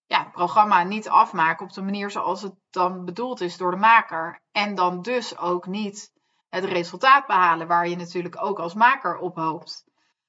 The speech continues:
Ehm, dus ik vond het wel interessant dat ze dat zei. En ja, voordat ik het wist, was ik haar aan het vertellen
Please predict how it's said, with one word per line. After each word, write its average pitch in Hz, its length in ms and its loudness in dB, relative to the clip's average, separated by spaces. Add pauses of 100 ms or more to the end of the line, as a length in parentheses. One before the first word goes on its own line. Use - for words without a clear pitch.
(520)
Ehm, 233 640 4 (880)
dus 285 240 -4
ik 320 100 -8
vond 311 200 0
het 269 120 -6
wel 247 240 6
interessant 233 640 0
dat 202 220 -2
ze 202 80 -10
dat 170 200 -4
zei. 202 640 2
En 226 460 0 (1300)
ja, 240 300 2
voordat 233 320 -4
ik - 60 -20
het 185 140 -14
wist, 220 240 -6
was 185 140 -10
ik - 60 -14
haar 170 120 -6
aan 175 60 -4
het 180 100 -16
vertellen 196 720 2